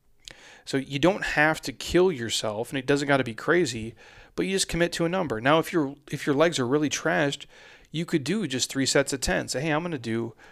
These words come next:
you know, and it, do something crazy, like go barefoot. So take your shoes off. It's great for stability, honestly, you guys. You get a great connection, and you really start to own a movement and feel it when you're doing this much volume for this amount of time, and you start playing with different protocols. But maybe if your legs are just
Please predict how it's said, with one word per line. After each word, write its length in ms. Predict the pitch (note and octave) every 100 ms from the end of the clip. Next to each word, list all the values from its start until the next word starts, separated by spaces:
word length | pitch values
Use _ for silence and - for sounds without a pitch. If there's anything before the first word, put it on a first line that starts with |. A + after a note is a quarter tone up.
| -
you 120 | - A#2
know, 180 | A2 -
and 200 | F#3+ G3+
it, 200 | F#3 -
do 140 | - G3+
something 180 | A3+ F3+
crazy, 200 | E3+ A2+
like 100 | -
go 140 | D3+
barefoot. 580 | B2+ C#3 - - - -
So 80 | -
take 180 | D3+
your 80 | D3
shoes 240 | - D3+ C3+
off. 280 | C#3+ C3+
It's 260 | D3 C3 -
great 160 | F3 F3
for 140 | D3+
stability, 420 | - A#2+ C3+ A2+
honestly, 300 | B2 A#2+ A#2
you 60 | G#2+
guys. 280 | G#2+ G#2+ - - - -
You 80 | C3+
get 120 | E3+
a 60 | F3+
great 300 | B2 B2+ D3
connection, 640 | - A#2+ A2 - E3+ F#3 - - - -
and 400 | A#2+ B2 B2 A#2
you 140 | C#3
really 160 | F#3+ A#3
start 180 | - G3+
to 100 | E3+
own 200 | D3 C#3+
a 20 |
movement 400 | C3+ C3+ C3+ C#3
and 120 | B2+ -
feel 280 | - C#3
it 100 | A#2+
when 140 | A#2+ A#2+
you're 80 | A#2
doing 320 | B2+ D3 B2+
this 180 | C3 C3
much 160 | A#2
volume 340 | A#2 A#2+ A#2 A2
for 120 | A#2
this 180 | A#2 -
amount 160 | A#2
of 60 | G#2+
time, 240 | B2+ A#2
and 160 | C#3+ F#3+
you 80 | F3+
start 240 | - D3
playing 280 | - C3 C3
with 120 | A#2+
different 240 | B2+ - A2+
protocols. 500 | D3+ B2 A2 A2+ - - - - -
But 140 | E3 D#3+
maybe 300 | E3+ G3+ G3+
if 120 | -
your 80 | D3+
legs 260 | E3 D3+
are 60 | C#3+
just 220 | C#3